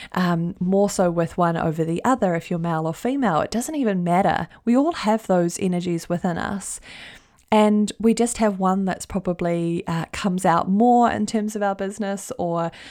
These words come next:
more generally speaking in our lives. And maybe there's an opportunity here to grow into the other one a little bit more, or welcome in more of that energy, or create some practices that really support us to do so,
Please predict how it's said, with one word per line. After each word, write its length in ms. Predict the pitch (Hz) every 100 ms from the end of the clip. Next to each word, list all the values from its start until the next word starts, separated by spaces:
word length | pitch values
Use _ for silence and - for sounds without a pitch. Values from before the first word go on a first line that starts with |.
| - -
more 300 | 180 180 175
generally 420 | 185 175 170 170
speaking 520 | - 170 165 165 156
in 140 | 160
our 140 | 156 151
lives. 680 | 147 - - - 180 - - - - - _ _ -
And 340 | 190 185 190 -
maybe 460 | 202 202 220 233
there's 240 | 220 190 190
an 80 |
opportunity 640 | 180 180 180 196 185 185 185
here 420 | - - 165 160
to 160 | 160 175
grow 480 | - 175 165 170
into 500 | - 170 170 - 170
the 200 | 165 165
other 180 | 165 160
one 160 | 160 160
a 80 | 160
little 240 | 165 175
bit 240 | 165 -
more, 340 | 165 160 160 -
or 140 | -
welcome 500 | 175 185 185 - 196
in 160 | 180 180
more 200 | 170 165
of 80 | 160
that 200 | 170 165
energy, 540 | 170 165 160 156 160 - - - - -
or 280 | - 185 185
create 440 | 190 - 214 202 -
some 160 | 208
practices 640 | 190 - - 185 175 170 -
that 200 | - 165
really 220 | 165 170
support 400 | - 165 165 160
us 220 | 156 -
to 140 | - -
do 180 | 156
so, 440 | 156 - - -